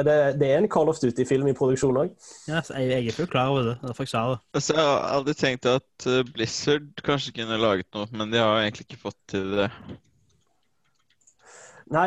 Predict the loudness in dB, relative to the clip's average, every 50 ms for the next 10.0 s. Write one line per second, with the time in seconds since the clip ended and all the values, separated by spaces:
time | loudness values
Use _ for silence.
0 | 2 0 0 -2 0 0 0 2 2 2 2 4 4 2 2 2 2 2 2 -2
1 | -8 -14 -20 _ _ -6 -2 0 0 0 2 2 2 2 2 2 2 0 2 2
2 | 2 2 2 2 0 0 0 0 0 0 -2 -4 -8 -10 -10 -12 -12 -8 -8 -6
3 | -4 -4 -4 -4 -4 -4 -4 -4 -4 -4 -4 -2 -2 -2 -2 0 -2 -2 -2 0
4 | 0 2 2 2 2 2 0 0 0 0 0 0 0 -2 -4 -8 -12 _ _ _
5 | 0 2 4 4 6 4 4 4 4 4 4 6 6 4 4 2 2 0 2 4
6 | 4 6 6 6 6 6 4 4 2 0 0 2 4 4 4 2 0 -2 -4 -2
7 | 0 2 4 4 4 4 4 4 2 2 2 0 -4 -4 -4 -4 -8 -8 -8 -8
8 | -8 -8 -6 -8 -10 -10 -14 _ _ _ _ _ _ _ _ _ _ _ 0 0
9 | 0 2 2 2 2 4 4 4 4 2 2 0 2 0 0 0 0 -2 -2 -4